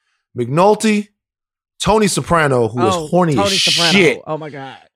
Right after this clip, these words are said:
Speaker 1: And, um, then Samantha, um, from, from Sex and the City. They had a horniness trifecta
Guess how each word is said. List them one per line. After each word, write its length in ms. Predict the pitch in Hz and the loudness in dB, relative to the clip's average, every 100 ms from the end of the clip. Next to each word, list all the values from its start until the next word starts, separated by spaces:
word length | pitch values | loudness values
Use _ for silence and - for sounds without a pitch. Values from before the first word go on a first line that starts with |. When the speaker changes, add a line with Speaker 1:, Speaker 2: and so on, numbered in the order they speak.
| _ _ _ - | _ _ _ -2
Speaker 1:
And, 600 | 185 185 185 185 180 - | 2 2 2 -2 -4 2
um, 720 | 170 165 165 160 156 151 160 _ _ _ _ - | 4 4 4 2 0 -2 -10 _ _ _ _ -6
then 240 | 147 175 | -2 -2
Samantha, 680 | 175 220 254 320 - 123 107 _ _ _ _ _ _ _ _ _ | 0 0 2 0 -2 -4 -6 _ _ _ _ _ _ _ _ _
um, 500 | 190 185 180 180 180 180 - | 0 2 2 0 -2 -10 -10
from, 340 | 135 202 202 175 | 0 2 2 0
from 200 | 202 202 | -2 0
Sex 300 | 233 226 233 | 2 0 0
and 80 | 233 | -2
the 60 | |
City. 380 | 208 311 180 123 _ _ | 0 0 -2 -4 _ _
They 120 | 196 | 2
had 200 | 220 208 | 4 4
a 100 | 180 | 2
horniness 800 | 147 - 240 285 302 277 254 254 | 0 -2 2 2 4 2 2 0
trifecta 1000 | - 214 180 - - 233 - - 120 - | 0 0 0 -4 -2 -2 -2 -4 -4 -4